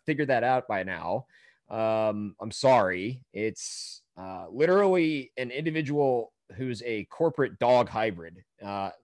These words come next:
that's running an entertainment company. They're, a real lawyer would never <laughs> actually do something like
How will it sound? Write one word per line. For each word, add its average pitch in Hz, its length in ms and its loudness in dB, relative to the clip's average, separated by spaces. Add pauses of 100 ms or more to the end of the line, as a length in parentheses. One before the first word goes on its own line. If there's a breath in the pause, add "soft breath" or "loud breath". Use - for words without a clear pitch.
(120)
that's 110 260 -2
running 131 320 0
an 127 60 2
entertainment 110 480 -2
company. 82 480 -14
They're, 123 380 0 (480 soft breath)
a 139 80 -2
real 330 240 4
lawyer 214 400 8
would 160 180 0
never 180 280 4
<laughs> - 20 2
actually 185 420 4
do 180 220 6
something 156 480 0
like 147 240 -6